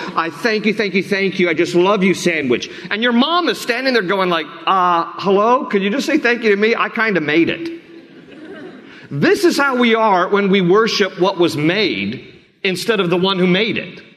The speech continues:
God is the creator. And these are the spiritual leaders. So here's what you have. You have the women of Jerusalem worshiping and weeping over Tammuz.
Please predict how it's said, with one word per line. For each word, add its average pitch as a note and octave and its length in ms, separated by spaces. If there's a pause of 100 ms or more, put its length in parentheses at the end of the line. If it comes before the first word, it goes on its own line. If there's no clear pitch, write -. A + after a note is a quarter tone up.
(100)
God G#3 240
is G#3 120
the F#3 100
creator. A#3 640 (600)
And E3+ 120
these D4+ 220
are F4+ 40
the B3+ 120
spiritual C4 580
leaders. G3 580
So F3 120
here's C4+ 200
what D4+ 100
you A#3 100
have. F3 260 (720)
You - 140
have G3 100
the F3 80
women F#3 960
of F3 80
Jerusalem D3 1200
worshiping F3 1120 (260)
and D#3 200
weeping G3 440
over D#3+ 240
Tammuz. D#3+ 760